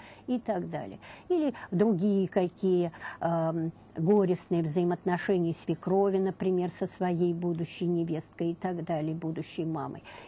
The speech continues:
и прочее. Это очень влияет на формирование системы «Мать-дитя», нарушая её.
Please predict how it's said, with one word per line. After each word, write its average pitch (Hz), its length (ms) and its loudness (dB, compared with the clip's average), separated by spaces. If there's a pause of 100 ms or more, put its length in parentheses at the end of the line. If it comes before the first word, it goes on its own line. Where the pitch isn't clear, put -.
и 185 60 0
прочее. 160 500 -4
Это - 160 -6
очень 262 380 0
влияет 226 680 0
на 165 80 -2
формирование 156 960 -4 (200)
системы 160 480 -2
«Мать-дитя», 151 640 -4
нарушая 151 680 -8
её. 175 320 -10